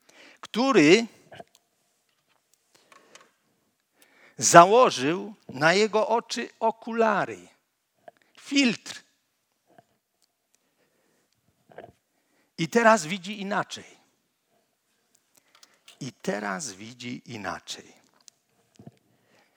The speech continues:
Drodzy bracia, drogie siostry, wasze twarze widzę jasne, promieniujące.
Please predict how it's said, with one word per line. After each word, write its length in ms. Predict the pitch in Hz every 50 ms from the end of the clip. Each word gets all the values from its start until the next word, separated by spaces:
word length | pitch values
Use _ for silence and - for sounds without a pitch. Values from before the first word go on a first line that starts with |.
| _ _ _ _ _ _ _
Drodzy 260 | 143 131 131 117 120
bracia, 380 | 113 135 175 208 - - 185 143
drogie 280 | 131 131 135 117 120 113
siostry, 580 | - - 175 185 - - - 165 170 196 202 170 - -
wasze 400 | 127 110 117 117 - - 120 113
twarze 680 | - - - 175 190 175 135 110 110 113 135 160 170 - _ _ _ _ _ _ _ _ _ _ _ _ _ _ _ _ _ _ _ _
widzę 360 | - 117 117 107 - 127 127 127
jasne, 760 | 127 131 131 127 - - - - - - - - - - - _ _ _ _ _ _ _ _ _ _ _ _ _ _ - - _ _ _ _ _ _ _ _ _ _ _ _ _ _ _ _ _ _ _ _ _ _ _ _ _ _
promieniujące. 1120 | - - 156 185 202 214 214 208 196 196 190 180 175 156 135 117 104 - - - - - -